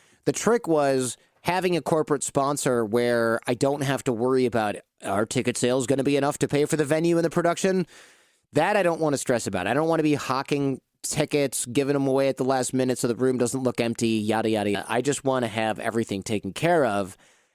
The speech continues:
and then do the live show. So yeah, it's fun. It's a lot of fun. What I don't wanna do is be on the hook for essentially selling out a live event.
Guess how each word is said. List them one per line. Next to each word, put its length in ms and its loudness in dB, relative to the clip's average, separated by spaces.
and 160 0
then 140 0
do 160 2
the 100 0
live 300 -2
show. 220 -8
So 160 -2
yeah, 400 0
it's 180 -2
fun. 440 -2
It's 160 -2
a 60 4
lot 280 0
of 80 -4
fun. 360 -4
What 200 2
I 80 2
don't 320 0
wanna 180 2
do 160 2
is 120 2
be 160 2
on 120 0
the 80 0
hook 220 -2
for 220 0
essentially 520 -2
selling 400 -2
out 160 -2
a 60 -2
live 240 -2
event. 340 -8